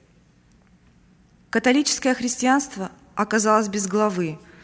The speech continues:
Собор был созван с целью урегулирования этого вопроса. В рядах Вселенской Церкви произошел раскол.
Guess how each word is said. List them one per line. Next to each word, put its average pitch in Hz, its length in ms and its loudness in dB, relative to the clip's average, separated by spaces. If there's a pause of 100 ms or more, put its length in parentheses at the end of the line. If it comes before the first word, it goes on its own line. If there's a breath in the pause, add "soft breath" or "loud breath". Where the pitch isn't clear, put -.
(520 loud breath)
Собор 247 440 4
был 269 140 4
созван 247 380 2
с 226 60 4
целью 240 540 4 (160)
урегулирования 190 920 2
этого 202 260 -2
вопроса. 190 680 -4 (840 soft breath)
В 190 80 -8
рядах 262 300 4
Вселенской 247 520 4
Церкви 220 440 -2
произошел 208 580 0
раскол. 180 560 -2